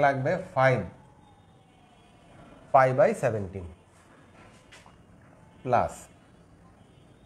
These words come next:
cos স্কয়ার pi minus থার্টি ফোর। তাহলে এখানে চৌত্রিশ, চৌত্রিশের সাথে কত হলে একচল্লিশ হবে?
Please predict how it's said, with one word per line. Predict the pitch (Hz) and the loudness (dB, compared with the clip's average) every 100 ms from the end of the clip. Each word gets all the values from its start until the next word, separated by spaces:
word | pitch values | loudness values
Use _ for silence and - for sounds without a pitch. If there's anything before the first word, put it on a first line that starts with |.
| - | 0
cos | 156 147 - | 2 2 0
স্কয়ার | 143 117 98 - - - | -2 0 -2 -10 -8 2
pi | 143 151 151 | 4 4 2
minus | 131 127 127 175 - - - _ - - - - - - | 0 0 0 -2 -6 -20 -20 _ -20 -20 -20 -20 -12 -2
থার্টি | 139 131 135 - | -2 0 -4 0
ফোর। | 131 98 78 - - - - - - - - - - - - | -2 -2 -8 -20 -20 -20 -20 -20 -20 -20 -20 -20 -20 -18 -8
তাহলে | 120 143 139 | -4 0 0
এখানে | 139 147 139 226 - - - - - - - - - 156 | 0 2 2 0 -8 -20 -20 -20 -20 -20 -20 -20 -4 2
চৌত্রিশ, | 156 127 151 131 - - - - - - - - - - - - - - | 2 2 -2 -2 -4 -12 -20 -20 -20 -20 -20 -20 -20 -20 -20 -20 -18 -4
চৌত্রিশের | 151 156 160 156 175 | -2 -2 -2 -2 -2
সাথে | 170 165 165 160 | -2 0 -2 2
কত | 143 143 139 | 0 2 0
হলে | 165 147 170 214 - - - - - - 143 | 2 2 2 -2 -12 -20 -20 -20 -20 -8 -8
একচল্লিশ | 139 170 165 156 139 | -4 0 0 0 0
হবে? | 101 | -2